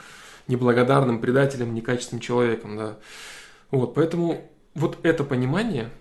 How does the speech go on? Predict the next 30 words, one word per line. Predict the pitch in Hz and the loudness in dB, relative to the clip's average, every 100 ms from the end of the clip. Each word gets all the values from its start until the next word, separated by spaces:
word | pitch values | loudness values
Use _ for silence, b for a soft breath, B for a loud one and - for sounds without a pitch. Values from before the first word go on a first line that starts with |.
| - | -16
осознание | - - 131 143 139 117 | -12 -6 -2 0 0 0
того, | 113 131 143 | 0 4 4
что | 143 123 | 2 -6
все | - - 185 | -10 -4 0
грани | 156 147 147 123 | 2 4 4 2
человека | - 131 139 113 | 2 2 2 2
тебе | - 127 120 | -2 0 2
недоступны, | 123 117 - 214 208 107 - _ _ B B B B | 0 -2 -4 -6 -4 -8 -12 _ _ B B B B
а | 127 | -6
в | 127 | -2
данный | 135 151 143 | 2 4 6
момент | 131 139 143 120 | 4 4 2 2
ты | 139 | -2
лишь | 127 120 - | -2 -2 -4
способен, | 131 - 147 127 117 - | -6 -2 0 0 0 -4
э, | 120 - | -8 -2
интерпретировать | 139 135 143 143 139 143 160 131 120 | 0 2 0 2 0 2 4 4 4
его | 131 135 | 2 4
вредную | 127 143 147 127 123 | 6 6 4 2 2
привычку, | 139 135 214 220 - 196 196 131 - - B B B B B - - | 2 6 4 4 0 4 6 6 2 -14 B B B B B -20 -8
так | 135 139 | -4 0
вот | 143 175 | -2 0
именно | 165 151 | 0 0
поэтому | 139 156 151 113 104 - | 0 0 0 -2 -10 -6
этот | 156 135 - | -4 -4 -2
несчастный | 135 135 160 139 - 113 | -2 0 0 -2 -4 -8
человек | - 117 127 208 - | -6 -4 0 0 -2
в | 127 | 4
этом | 151 139 127 | 4 4 0
аспекте, | - 117 - - | -2 -6 -6 -16